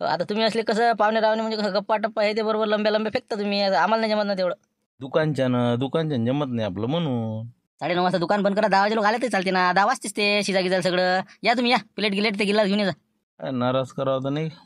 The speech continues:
Speaker 2: बरं ठीक आहे मग येतो मी, दुकान बंद करून नऊ, साडे नऊच्या पुढे. हो, येतो, येतो.
Speaker 1: या म्हणलं ते, हे आणजा जराशी सुपारी, सोप सुपारी घेऊन ये जा येता येता.
Speaker 2: हो, हो, आणतो, इलायची, लोंग फोंग आणतो, आणतो.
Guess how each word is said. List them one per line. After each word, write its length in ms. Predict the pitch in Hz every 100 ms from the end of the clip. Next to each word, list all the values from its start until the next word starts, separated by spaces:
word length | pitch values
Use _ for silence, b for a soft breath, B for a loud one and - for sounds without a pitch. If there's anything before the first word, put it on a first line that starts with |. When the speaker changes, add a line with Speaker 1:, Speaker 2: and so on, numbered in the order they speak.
| 139
Speaker 2:
बरं 460 | 135 147 143 143
ठीक 240 | 139 226 233
आहे 120 | 226
मग 160 | 214
येतो 240 | 190 208 233
मी, 260 | 208 233
दुकान 460 | 262 180 196 196 180
बंद 180 | 185 175
करून 300 | 185 220 190
नऊ, 180 | 180 165
साडे 280 | 165 160
नऊच्या 260 | 170 165 165
पुढे. 240 | 156 185
हो, 420 | 359 - _ 147 -
येतो, 280 | 151 156 143
येतो. 300 | 131 123 - _ _ _ -
Speaker 1:
या 80 | 247
म्हणलं 220 | 269 262
ते, 160 | 247
हे 80 | 214
आणजा 260 | 247 269 262
जराशी 240 | 254 233
सुपारी, 340 | 214 208 220 220
सोप 180 | 214
सुपारी 240 | 208 214 202
घेऊन 140 | 214
ये 60 | 240
जा 60 |
येता 160 | 196 180
येता. 140 | 170 147 - _ _ -
Speaker 2:
हो, 80 | 214
हो, 80 | 202
आणतो, 360 | 185 196 190
इलायची, 640 | 175 160 156 156 143 160
लोंग 260 | 143 147 143
फोंग 220 | 131 135
आणतो, 260 | 135 135 123
आणतो. 360 | 113 110 -